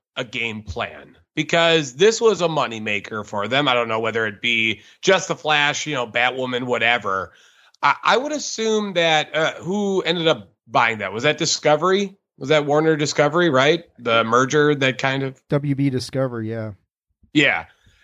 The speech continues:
Speaker 1: And that, that was a big reason why they dropped a lot of these things. Not only,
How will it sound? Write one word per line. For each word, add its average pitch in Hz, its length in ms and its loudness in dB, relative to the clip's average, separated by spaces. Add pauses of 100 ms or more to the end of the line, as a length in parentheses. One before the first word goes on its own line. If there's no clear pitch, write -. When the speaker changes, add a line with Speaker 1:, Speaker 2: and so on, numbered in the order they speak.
(140)
Speaker 1:
And 170 320 4
that, 175 160 0
that 208 160 4
was 220 220 4
a 180 40 -8
big 160 220 -6
reason 135 380 -10
why 117 200 -2
they 117 140 -6
dropped 113 480 -2
a 123 60 -6
lot 107 220 -2
of 98 80 -6
these 92 200 -8
things. 98 420 -4
Not 135 240 2
only, 131 640 0